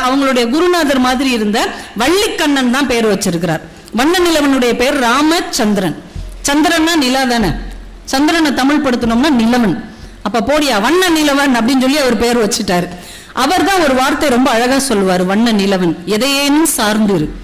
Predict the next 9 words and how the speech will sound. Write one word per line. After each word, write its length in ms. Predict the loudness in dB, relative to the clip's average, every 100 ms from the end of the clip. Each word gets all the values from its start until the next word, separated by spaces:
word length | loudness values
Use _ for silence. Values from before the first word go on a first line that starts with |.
| -14 -6
எதையாவது 360 | -2 0 2
ஒண்ணு 120 | 0
டிபெண்ட் 300 | 0 0 0
பண்ணி 180 | 0 0
இருங்க, 280 | 0 0 -2 -4 -12 -20 -6
எதையேனும் 480 | -2 0 2 2 2
சார்ந்து 480 | 0 0 2 2 2
இரு. 480 | 2 2 0 -6 -6
கவித்துவம், 880 | -2 0 -2 0 0 2 0 -2